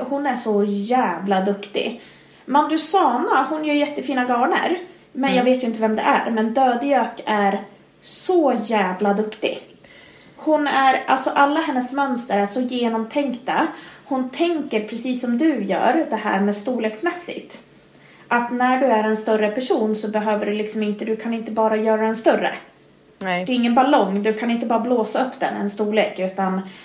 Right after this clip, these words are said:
Speaker 1: nej, hon, hon, hon är en fantastisk hantverkare.
Speaker 2: Mm.
Speaker 1: Mm.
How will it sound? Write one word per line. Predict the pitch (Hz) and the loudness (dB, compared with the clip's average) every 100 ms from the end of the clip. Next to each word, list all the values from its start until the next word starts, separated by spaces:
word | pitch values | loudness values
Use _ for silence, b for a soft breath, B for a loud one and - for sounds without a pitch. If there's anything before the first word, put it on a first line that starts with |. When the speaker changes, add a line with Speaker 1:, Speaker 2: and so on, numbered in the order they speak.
| B B - - - - - - | B B -18 -18 -14 -8 -4 2
Speaker 1:
nej, | 302 330 339 | 2 2 0
hon, | 320 285 254 | -2 -2 -4
hon, | 302 294 277 269 - | -2 -2 -2 -6 -8
hon | 285 277 277 262 262 | -6 -6 -6 -6 -2
är | 262 262 262 | 0 2 2
en | 262 254 | 2 0
fantastisk | 254 254 370 359 214 208 - | -4 -2 -4 -2 -4 -4 -4
hantverkare. | 226 - 269 269 - - - - _ _ _ _ _ _ - - | -4 0 0 0 -6 -6 -12 -20 _ _ _ _ _ _ -20 -10
Speaker 2:
Mm. | 208 214 240 - _ _ _ _ _ - | -6 -4 -6 -12 _ _ _ _ _ -6
Speaker 1:
Mm. | 220 | -6